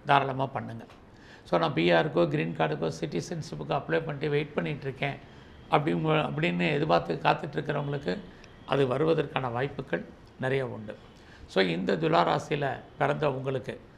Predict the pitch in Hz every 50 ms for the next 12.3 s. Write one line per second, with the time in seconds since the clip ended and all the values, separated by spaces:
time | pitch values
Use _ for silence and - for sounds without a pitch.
0 | - - - - - - - - 139 147 160 156 143 147 156 151 165 160 147 139
1 | 139 139 147 139 143 151 151 143 135 139 151 151 160 147 127 117 - - - -
2 | - - 139 139 147 143 147 151 147 139 135 127 127 123 120 117 123 143 151 143
3 | 151 143 143 156 165 - - - - - - - - - - - 135 135 139 156
4 | 151 139 139 123 - - 151 156 160 - - - - - - - - - 143 143
5 | 143 143 147 165 170 165 147 147 135 - 170 165 160 139 135 - 160 156 156 156
6 | 143 151 160 165 156 143 135 135 - 151 147 135 131 127 123 - - - 143 147
7 | 147 131 127 143 143 151 151 156 156 156 156 139 123 127 147 135 - 170 165 156
8 | 147 147 139 139 139 139 156 160 156 - - - - - - - - - 160 185
9 | 175 - 214 196 160 175 170 160 160 156 - 160 156 - 165 151 - - 151 135
10 | 135 170 170 156 151 147 135 143 139 131 123 117 - - - - - - - -
11 | 127 127 151 175 170 175 165 - - 143 143 156 151 151 139 - 143 143 139 -
12 | 143 131 127 131 147 151